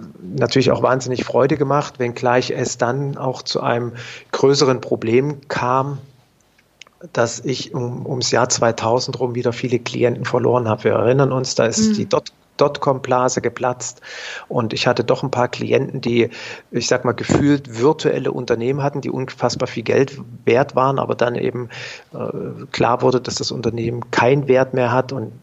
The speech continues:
Speaker 1: die dann auch, äh, einfach nicht mehr in der Lage waren, sich einen Personal Trainer leisten zu können, sodass ich also im Jahr zweitausend ziemlich einen Einbruch hatte. Ich habe siebzig Prozent meiner Umsätze verloren und das hat dann nochmal dazu geführt,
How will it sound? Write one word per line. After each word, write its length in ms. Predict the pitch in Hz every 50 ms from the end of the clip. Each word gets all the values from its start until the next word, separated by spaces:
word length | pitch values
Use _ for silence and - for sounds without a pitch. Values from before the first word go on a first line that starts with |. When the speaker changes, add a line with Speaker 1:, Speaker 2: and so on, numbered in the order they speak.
| _ _
Speaker 1:
die 100 | - 127
dann 180 | 117 120 113 117
auch, 240 | - - - - - - - -
äh, 260 | - - 147 143 -
einfach 240 | - 139 117 - 120
nicht 160 | 117 120 -
mehr 120 | - 113 113
in 20 |
der 100 | 113 113
Lage 320 | 113 113 117 123 131 120
waren, 200 | 120 120 117 113 - - -
sich 320 | - - - - 113 101 -
einen 100 | 120 110
Personal 280 | 113 117 113 - 117
Trainer 300 | - - - 131 139 135
leisten 380 | 113 101 104 98 - - 123 -
zu 100 | - 123
können, 320 | - - 117 113 - 131 - - - - - - -
sodass 320 | - - 113 120 120 110
ich 140 | 127 117 -
also 160 | - 110 120
im 100 | 117 113
Jahr 180 | 110 113 113 120
zweitausend 680 | - - - 113 107 - - 123 127 127 135 127 113 -
ziemlich 320 | - 127 123 123 120 -
einen 100 | - -
Einbruch 480 | 107 113 127 139 - - - 127 - -
hatte. 180 | 135 131 -
Ich 120 | 110 - -
habe 100 | - -
siebzig 380 | - - - - - - -
Prozent 500 | - - - - - 127 123 123 120 -
meiner 240 | 117 117 113 110 120
Umsätze 460 | 123 120 123 120 123 117 117 - 120
verloren 560 | - - 113 107 110 117 127 135 139 143 139 143 - - - - - - - - _
und 80 | - 113
das 160 | 107 - -
hat 220 | 123 117 - - 123
dann 340 | 113 120 135 139 139 139 139 - - - _
nochmal 460 | - 110 120 139 - - 147 135 131
dazu 340 | 123 - 120 - - - 120
geführt, 720 | - 117 - - - - 131 131 135 143 143 143 143 -